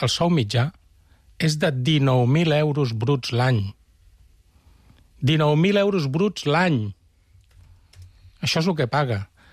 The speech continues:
És a dir, la diferència entre aquests dinou mil euros bruts i els, no sé, els vint, mira, parlant de l'informe Fènix, els vint-i-set mil o vint-i-vuit mil euros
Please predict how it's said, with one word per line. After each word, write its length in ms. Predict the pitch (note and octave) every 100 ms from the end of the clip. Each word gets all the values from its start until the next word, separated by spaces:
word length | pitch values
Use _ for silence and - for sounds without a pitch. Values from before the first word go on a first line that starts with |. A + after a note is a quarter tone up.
| _ -
És 80 | D3
a 40 |
dir, 60 | C#3
la 80 | C3
diferència 540 | C3+ - C#3+ G3+ - B3
entre 160 | F3
aquests 240 | C3+ C3 A#2+
dinou 240 | B2 A#2
mil 200 | B2+ D3+
euros 320 | C#3+ C3 A#2 A2
bruts 520 | A2+ A#2 G#2 - - _ _ - - _ -
i 100 | C3+
els, 380 | C3 A#2+ - - _ _ -
no 100 | C#3+
sé, 220 | - F3 A2 _ _ _
els 280 | - B2 G#2+ - - -
vint, 160 | - D3+
mira, 240 | D#3+ C3 G#2 - C3+ -
parlant 240 | B2 C#3+
de 80 | D#3
l'informe 380 | D#3+ - D#3+ C#3+
Fènix, 380 | G#2+ G2+ - - - - -
els 180 | C#3 A#2+
vint-i-set 800 | D3+ C#3 - C#3+ C3 D#3 C3 B2
mil 180 | E3+ G3+
o 80 | D#3
vint-i-vuit 480 | C#3+ C3+ C#3 C3+ C3+
mil 200 | E3 E3+
euros 400 | E3+ D#3+ D#3